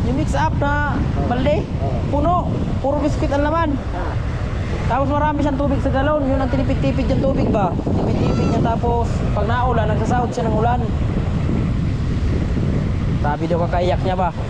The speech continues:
Speaker 1: Sabi niya, "Ano na kaya itong buhay ko na ito? Patay siguro ako nito pag hindi ako nakakita." Grabe, grabe kakahanap yun ng Acres na yun. Kaya Barok pagkapitan doon sa Acres. Kaya Barok, yung nagdala ng Harvey ngayon. Yung pagkapitan natin sa Acres.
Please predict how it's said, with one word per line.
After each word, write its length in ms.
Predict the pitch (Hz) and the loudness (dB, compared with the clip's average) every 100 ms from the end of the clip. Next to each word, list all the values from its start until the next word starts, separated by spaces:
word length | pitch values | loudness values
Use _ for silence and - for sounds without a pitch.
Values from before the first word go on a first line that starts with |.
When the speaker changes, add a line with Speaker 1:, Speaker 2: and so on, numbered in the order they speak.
| - - - - 165 | -4 -4 -2 -2 0
Speaker 1:
Sabi 160 | - 135 | 0 2
niya, 240 | 135 147 | 0 0
"Ano 600 | - - - - - - | 0 0 0 2 0 0
na 80 | 135 | -2
kaya 320 | - 147 147 | 0 0 0
itong 160 | 147 147 | 0 0
buhay 240 | 156 156 | 0 0
ko 80 | 151 | 0
na 80 | 156 | 0
ito? 160 | 156 - | 0 0
Patay 320 | 151 165 160 | 0 0 0
siguro 320 | - - 170 | 0 0 0
ako 160 | 170 - | 2 0
nito 80 | |
pag 160 | 165 - | 0 0
hindi 160 | - 175 | 0 0
ako 80 | 170 | 0
nakakita." 640 | 170 175 175 180 175 160 - - - - - - - - 269 | 0 0 0 0 0 2 0 0 0 0 0 0 0 2 2
Grabe, 400 | 311 285 277 226 - | 2 2 -2 -2 0
grabe 260 | 269 285 277 | 2 2 2
kakahanap 760 | 254 247 254 233 247 240 240 233 | 0 2 2 0 0 0 -2 -2
yun 80 | 240 | -2
ng 140 | 233 226 | -2 -2
Acres 240 | 220 240 | -2 -2
na 100 | 254 320 | 0 0
yun. 100 | 269 | 0
Kaya 160 | 214 240 | 0 0
Barok 240 | 254 262 | 0 -2
pagkapitan 480 | - 262 254 254 254 | -2 -2 -2 -2 -2
doon 80 | 247 | 0
sa 160 | 240 226 | 0 0
Acres. 400 | 294 214 - - - - - - - - - - - | 0 0 -4 -6 -4 -4 -4 -4 -4 -4 -2 -2 -2
Kaya 160 | - 196 | 0 0
Barok, 240 | 233 254 | 0 0
yung 160 | 226 220 | 0 0
nagdala 240 | 220 226 226 226 | 0 0 0 0
ng 60 | 226 220 214 214 | 0 0 0 0
Harvey 260 | 220 202 214 | -2 0 0
ngayon. 240 | 240 254 185 - - - - 190 | 0 0 -2 -6 -4 -2 0 0
Yung 80 | 202 | 0
pagkapitan 480 | 233 220 220 214 214 | 0 0 -2 0 0
natin 240 | 214 214 | 0 0
sa 80 | 208 | 0
Acres. 400 | - 214 - | 0 -2 -2